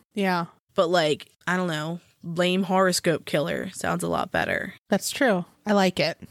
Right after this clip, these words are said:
Speaker 1: I like it. I think they need an insult in their name, too. Lame. That's good.
Speaker 2: Yeah. Like, you're not a superhero. You don't get a cool name.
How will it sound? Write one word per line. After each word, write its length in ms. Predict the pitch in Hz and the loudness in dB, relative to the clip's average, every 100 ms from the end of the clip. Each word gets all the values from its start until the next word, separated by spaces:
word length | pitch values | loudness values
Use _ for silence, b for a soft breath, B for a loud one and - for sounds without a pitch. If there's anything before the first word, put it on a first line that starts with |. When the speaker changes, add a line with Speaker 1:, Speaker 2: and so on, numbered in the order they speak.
| _ - | _ -8
Speaker 1:
I 60 | 202 | -4
like 260 | 185 170 | -2 -4
it. 140 | - - | -10 -6
I 80 | - | 0
think 140 | 262 311 | 2 4
they 120 | 339 | 4
need 160 | 330 302 | 4 2
an 100 | 262 | 0
insult 580 | 240 269 208 165 - | -2 -2 0 0 -2
in 80 | 185 | -6
their 140 | 185 180 | -4 -2
name, 160 | 180 | -4
too. 200 | - 196 - | -2 -2 -2
Lame. 340 | 202 208 160 170 - | -4 -2 -4 -10 -14
That's 200 | 196 - | -16 -8
good. 180 | 185 170 _ | -8 -8 _
Speaker 2:
Yeah. 420 | 208 196 127 60 - | 0 2 0 -4 -8
Like, 120 | 175 - | -10 -2
you're 160 | 240 | 2
not 80 | 269 | 2
a 60 | 233 | 2
superhero. 960 | - 226 214 196 165 156 139 90 58 202 | 0 0 0 0 0 0 0 -2 -4 -2
You 140 | 202 | 0
don't 140 | 202 202 | 2 0
get 80 | |
a 60 | 185 | -4
cool 260 | - 180 160 | -4 -4 -4
name. 460 | 90 85 57 185 | -6 -10 -14 -16